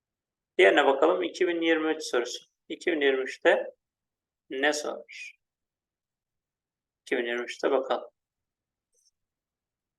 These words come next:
Dik koordinat düzleminde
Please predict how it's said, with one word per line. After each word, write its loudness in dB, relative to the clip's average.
Dik -2
koordinat 6
düzleminde 4